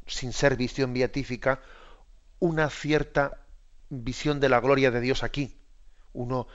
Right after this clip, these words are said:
mm, desde la fe y desde la sensibilidad que da el don del Espíritu Santo, percibe la gloria de Dios, eh, pues en el amor que le, que, del que está envuelto y en tantas cosas que las percibe como regalo de Dios. ¿Mm? Luego sí que es verdad que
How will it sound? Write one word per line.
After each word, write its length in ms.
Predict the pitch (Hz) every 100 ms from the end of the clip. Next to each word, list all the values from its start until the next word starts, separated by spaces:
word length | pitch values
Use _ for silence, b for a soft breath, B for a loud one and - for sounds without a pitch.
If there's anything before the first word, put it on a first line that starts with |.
| B B -
mm, 260 | - 127 123 117 123
desde 460 | 117 123 110 117
la 140 | 110 101
fe 320 | - 175 165
y 60 |
desde 240 | 131 120 120
la 80 | 120
sensibilidad 680 | - 117 - 113 117 139 156
que 140 | 127
da 220 | 117 147 B B B
el 140 | - 113
don 160 | 147
del 100 | 139 123
Espíritu 360 | - 143 143
Santo, 360 | 139 139 143 143
percibe 500 | 127 117 - 175 147
la 120 | 123
gloria 300 | 120 139 127
de 80 | 117
Dios, 400 | 120 131 123 - b b b b
eh, 100 | -
pues 300 | - - -
en 80 | 101
el 140 | 104
amor 320 | 98 120 123 -
que 120 | 127
le, 220 | 120 117
que, 160 | - 117
del 360 | 120 117 117
que 100 | -
está 180 | 113 139
envuelto 560 | 123 123 147 139 156 156 B B -
y 140 | 117
en 100 | 117
tantas 360 | 120 156 151 143
cosas 280 | 156 160 151
que 120 | 139
las 120 | 120
percibe 460 | - 120 - 143 147
como 220 | 139 123
regalo 440 | 117 117 113 127 120
de 100 | 107
Dios. 420 | 110 104 - - - - _ - - - - - 113
¿Mm? 100 | 123 - B B B -
Luego 200 | 120 113
sí 160 | - 156
que 100 | 165
es 100 | 139
verdad 320 | 147 139 156
que 300 | - 147 131